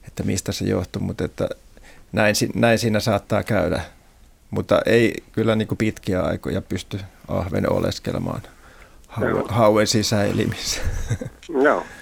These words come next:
Speaker 2: mut se oli se, mitä suurin piirtein sitä ajettiin vähän kauempaa, niin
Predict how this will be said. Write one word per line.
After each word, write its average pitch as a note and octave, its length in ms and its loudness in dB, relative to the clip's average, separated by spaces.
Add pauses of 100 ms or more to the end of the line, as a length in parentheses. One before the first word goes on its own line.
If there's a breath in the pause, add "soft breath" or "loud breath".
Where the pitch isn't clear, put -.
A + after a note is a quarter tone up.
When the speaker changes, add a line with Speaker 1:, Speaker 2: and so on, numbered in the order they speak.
(160 loud breath)
Speaker 2:
mut A#2 200 0
se A2+ 160 4
oli B2 220 4 (520)
se, A#2+ 100 4
mitä A#2 260 2
suurin A#2 300 4
piirtein A2 360 2
sitä G#2+ 220 2
ajettiin G#2 460 2
vähän F#2+ 160 0
kauempaa, F#2 520 0
niin F2 140 -6